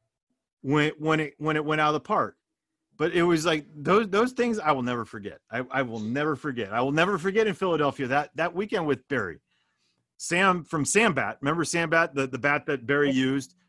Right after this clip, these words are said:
Uh, Sam wearing his overalls comes in to see his number one client. And Barry's pissed. He's like, "These bats are terrible. They're, they're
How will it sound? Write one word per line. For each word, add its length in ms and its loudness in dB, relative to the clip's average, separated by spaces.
Uh, 220 2
Sam 340 -2
wearing 220 2
his 140 0
overalls 420 2
comes 300 -2
in 100 -2
to 60 -4
see 360 -2
his 280 -6
number 180 -2
one 200 0
client. 360 0
And 400 2
Barry's 320 4
pissed. 540 0
He's 200 -6
like, 260 -4
"These 240 4
bats 460 4
are 240 -2
terrible. 580 6
They're, 300 4
they're 240 2